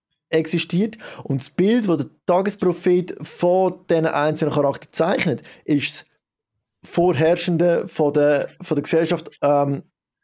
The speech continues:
akzeptierte Bild. So wird ja auch der Harry in den Dreck hineingezogen, so wird zeitweise dann, ähm, der Hermine in den Dreck gezogen, Dumbledore et cetera et cetera. Das wird immer wieder so, ähm, an-,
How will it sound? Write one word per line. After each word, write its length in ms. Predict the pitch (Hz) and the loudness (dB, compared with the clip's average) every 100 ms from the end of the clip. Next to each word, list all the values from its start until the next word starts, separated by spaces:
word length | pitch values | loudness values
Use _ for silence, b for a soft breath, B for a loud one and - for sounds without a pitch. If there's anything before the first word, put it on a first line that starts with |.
| - | -2
akzeptierte 640 | 143 - 123 - 160 156 | -2 -2 -6 0 0 -2
Bild. 400 | - 156 165 135 - B B B _ - | -4 0 0 0 -6 B B B _ -10
So 140 | - 139 | -4 0
wird 120 | 123 | 2
ja 100 | 117 | 2
auch 20 | |
der 120 | 107 117 | 2 2
Harry 240 | 170 208 | 2 2
in 100 | 196 | 0
den 80 | - | 0
Dreck 160 | 190 - | -2 -2
hineingezogen, 440 | 190 180 190 175 | -2 0 0 0
so 140 | 170 | 0
wird 220 | 147 139 - - | 0 0 -6 -4
zeitweise 600 | 151 147 143 147 143 - | -4 -2 -2 0 -2 -2
dann, 260 | 147 135 127 | 0 0 2
ähm, 480 | 127 123 120 120 - - - | 2 0 -2 -6 -10 -18 -2
der 300 | 123 120 123 - | 0 2 2 0
Hermine 360 | 123 156 196 | 0 2 2
in 80 | 196 | 2
den 60 | 185 | 2
Dreck 220 | 180 175 | 0 0
gezogen, 460 | - 190 180 175 160 B B B B B _ _ _ _ _ - - - | -2 0 2 0 -2 B B B B B _ _ _ _ _ -20 -10 0
Dumbledore 580 | 156 180 170 165 165 - | 2 2 2 2 2 0
et 140 | 156 | 0
cetera 280 | 160 156 156 | 0 0 -2
et 80 | 151 | 0
cetera. 380 | 147 - - - - | -2 -2 -6 -6 -8
Das 140 | 139 | -4
wird 180 | 143 143 | -2 -2
immer 200 | 175 202 | 0 0
wieder 200 | 196 185 | 0 0
so, 380 | - 175 170 165 - _ _ _ _ _ _ _ - | 0 0 0 -2 -8 _ _ _ _ _ _ _ -2
ähm, 400 | 143 147 151 139 - _ _ - | 0 0 -2 -6 -12 _ _ -2
an-, 420 | 143 147 151 | 0 2 2